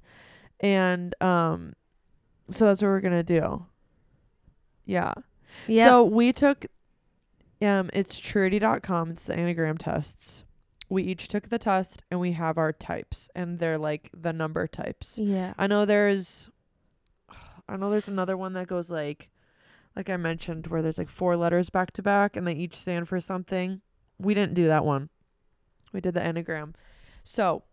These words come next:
Speaker 1: I'm gonna quickly go through what they are. The first one is called, it's an enneagram type one, the perfectionist. Type two is the giver. Type three is the achiever.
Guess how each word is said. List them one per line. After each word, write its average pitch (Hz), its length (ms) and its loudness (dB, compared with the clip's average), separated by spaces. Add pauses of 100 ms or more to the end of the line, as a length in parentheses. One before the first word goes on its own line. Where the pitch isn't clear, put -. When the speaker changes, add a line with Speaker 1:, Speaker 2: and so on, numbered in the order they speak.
(720)
Speaker 1:
I'm 196 80 -6
gonna 202 160 -2
quickly 196 260 -8
go 208 160 -4
through 190 300 -2
what 180 180 0
they 196 140 -4
are. 165 420 -2
The 202 100 0
first 185 400 -2
one 233 140 -2
is 247 140 -4
called, 180 540 2 (340)
it's 190 140 -8
an 180 100 -4 (140)
enneagram 196 440 -6
type 226 240 -2
one, 160 360 -2 (340)
the 185 80 -2
perfectionist. 165 920 -8 (840)
Type 190 280 -2
two 233 240 -4
is 269 200 -4
the 311 120 -2
giver. 170 520 0 (640)
Type - 360 -6
three 190 400 -4
is 208 260 -6
the - 120 -10
achiever. 170 720 -4